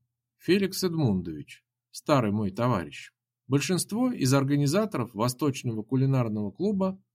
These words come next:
будет арестовано сегодня», показал один за другим десяток портретов Андре. Феликс Изотов в число показанных не попал, а жаль. Но, может быть, Андре просто забыл про него,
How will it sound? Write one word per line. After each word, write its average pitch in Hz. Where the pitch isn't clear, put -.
будет 190
арестовано 143
сегодня», 120
показал 110
один 113
за 104
другим 139
десяток 165
портретов 117
Андре. 95
Феликс 165
Изотов 175
в -
число 175
показанных 165
не 156
попал, 131
а 185
жаль. 107
Но, 117
может 196
быть, 175
Андре 131
просто 151
забыл 156
про 135
него, 95